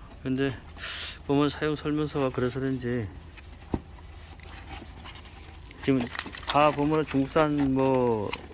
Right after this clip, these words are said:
무시동 히터가 다 영어로 돼 있거나 중국말로 돼 있는데, 요거는 자, 보시죠. 다 한글로 돼 있죠. 어,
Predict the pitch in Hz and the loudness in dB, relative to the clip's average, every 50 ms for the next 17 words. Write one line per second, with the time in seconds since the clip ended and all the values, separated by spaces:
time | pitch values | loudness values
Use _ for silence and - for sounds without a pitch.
0 | - - - - - - - 80 73 120 117 113 127 135 147 143 135 - 151 147 | -18 -18 -20 -20 -18 -12 -10 -6 -4 -2 -2 -2 -2 0 0 0 0 2 0 0
1 | 143 139 - - - 127 131 131 127 110 98 98 - - - - - - - - | 0 0 -2 -2 -2 0 0 0 0 -2 -4 -8 -10 -14 -18 -18 -18 -18 -20 -20
2 | - - - - - - - - - - - - - - - - - 113 113 127 | -20 -20 -20 -18 -20 -20 -20 -18 -18 -18 -16 -16 -16 -14 -8 -2 0 2 4 4
3 | 147 151 143 151 143 - - 147 143 135 - - 131 120 127 135 135 135 131 127 | 4 4 2 2 0 2 2 2 2 2 0 0 -2 0 0 2 0 0 0 0
4 | 135 131 135 135 139 139 139 139 131 117 117 120 127 135 143 127 107 98 - - | 0 0 0 0 0 -2 -2 0 0 0 0 0 0 0 0 -2 -2 -4 -8 -14
5 | - - - - - - - - - - - - - - - - - - - - | -18 -20 -20 -18 -18 -18 -20 -20 -20 -20 -20 -20 -20 -20 -20 -20 -20 -18 -12 -6
6 | - 117 110 110 101 - - - - - 90 - - - - - - - - - | -4 -4 -4 -4 -6 -8 -10 -10 -10 -10 -12 -12 -14 -16 -18 -20 -20 -20 -20 -20
7 | - - - - - - - - - - - - - - - - - - - - | -20 -20 -20 -20 -20 -20 -20 -20 -20 -18 -18 -18 -18 -18 -18 -18 -18 -20 -20 -20
8 | - - - - - - - - - - - - 127 123 - 165 160 165 160 156 | -20 -20 -20 -20 -20 -18 -18 -18 -18 -6 0 2 2 2 2 0 -2 -2 -2 0
9 | 156 160 151 127 - - 110 95 92 - - - - - - - - - - - | 0 0 0 0 0 -2 -2 -2 -4 -8 -12 -16 -16 -16 -18 -18 -18 -16 -12 -10
10 | 117 110 104 - - - - 101 | -10 -10 -10 -10 -12 -12 -12 -12